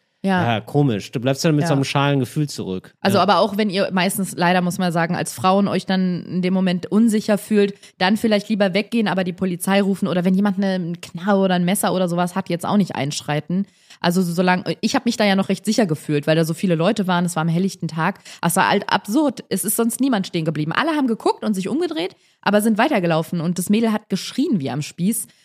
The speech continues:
Speaker 1: Und das beschäftigt mich auch, weil das muss ja gar nichts mit, mit einer geflüchteten Geschichte zu tun haben. Keine Ahnung, wie die Verhältnisse von denen sind. Aber ich hatte das Gefühl, irgendwas läuft da nicht ganz richtig.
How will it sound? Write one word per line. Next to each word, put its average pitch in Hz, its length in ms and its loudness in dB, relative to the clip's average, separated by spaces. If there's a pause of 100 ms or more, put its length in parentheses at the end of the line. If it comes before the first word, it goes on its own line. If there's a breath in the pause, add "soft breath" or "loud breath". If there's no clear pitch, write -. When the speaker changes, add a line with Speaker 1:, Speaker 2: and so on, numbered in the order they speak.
(200 soft breath)
Speaker 1:
Und 190 140 0
das 196 120 -2
beschäftigt 196 500 -6
mich 196 180 -2
auch, 202 280 0
weil 175 260 4 (220 loud breath)
das 196 120 0
muss 285 220 2
ja 233 80 0
gar 196 180 -2
nichts 240 340 -4
mit, 214 400 -2
mit 208 200 2
einer 202 260 4
geflüchteten 233 640 0
Geschichte 196 400 -2
zu - 140 -4
tun 175 340 -2
haben. 170 400 0
Keine 247 440 0
Ahnung, 247 220 2
wie 220 60 2
die 208 80 2
Verhältnisse 220 500 -2
von 190 200 -2
denen 170 180 2
sind. 175 200 0 (260 loud breath)
Aber - 100 -20
ich - 140 -12
hatte 175 160 -8
das 160 160 -10
Gefühl, 202 260 -4
irgendwas 180 400 -2
läuft 175 240 -2
da 170 60 -4
nicht 170 160 -4
ganz 185 260 -4
richtig. 165 560 -8